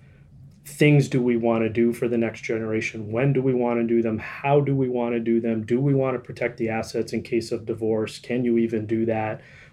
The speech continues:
Do we want to start having people enjoy these things now? Do we want to, um,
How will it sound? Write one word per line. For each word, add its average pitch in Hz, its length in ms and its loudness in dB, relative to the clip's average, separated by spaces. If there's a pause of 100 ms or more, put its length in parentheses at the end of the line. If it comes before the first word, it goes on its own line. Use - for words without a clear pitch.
(200)
Do 135 180 2
we 131 180 2
want 123 360 0
to 123 120 -2
start 113 340 0
having 113 500 -2
people 113 400 -4
enjoy 110 400 0
these 110 260 -6
things 107 340 -4
now? 127 500 0 (400)
Do 117 120 0
we 113 140 4
want 110 380 -4
to, 107 600 -4
um, 110 540 -10